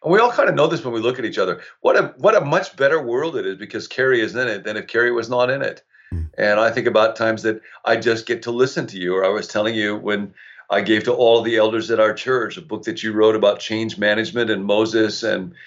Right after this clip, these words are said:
Speaker 1: it was wonderful and had such a great way of talking about stuff. And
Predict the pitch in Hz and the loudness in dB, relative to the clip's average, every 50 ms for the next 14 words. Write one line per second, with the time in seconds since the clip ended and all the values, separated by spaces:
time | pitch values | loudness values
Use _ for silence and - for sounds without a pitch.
0 | - - _ _ - 113 113 117 113 92 87 95 101 117 127 127 135 131 127 - | -20 -20 _ _ -2 0 0 2 0 -2 -4 -2 0 2 2 2 0 -2 -2 0
1 | 135 123 120 110 101 107 101 - - 131 127 123 123 107 98 90 - 110 120 123 | 0 0 2 0 -2 -4 -6 -4 -2 -2 -2 -2 -2 -6 -6 -4 -2 0 0 0
2 | 120 117 117 117 117 110 - - - 113 110 110 123 120 107 113 117 117 - - | 2 2 0 2 2 0 -2 -2 0 0 0 0 0 0 2 2 2 2 0 -4
3 | - 117 113 110 120 117 - 113 104 98 87 | -4 -2 0 0 0 -2 -4 -8 -10 -10 -10